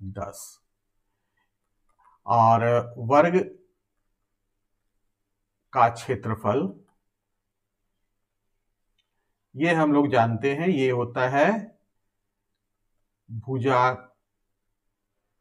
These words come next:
का वर्ग। तो, अ, भुजा कितना है?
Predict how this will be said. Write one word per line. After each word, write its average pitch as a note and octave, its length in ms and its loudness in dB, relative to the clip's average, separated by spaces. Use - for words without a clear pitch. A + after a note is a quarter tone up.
का D3 180 0
वर्ग। G2 460 -6
तो, C#3 420 4
अ, A#2 260 2
भुजा C#3+ 420 2
कितना F#3 300 0
है? - 400 0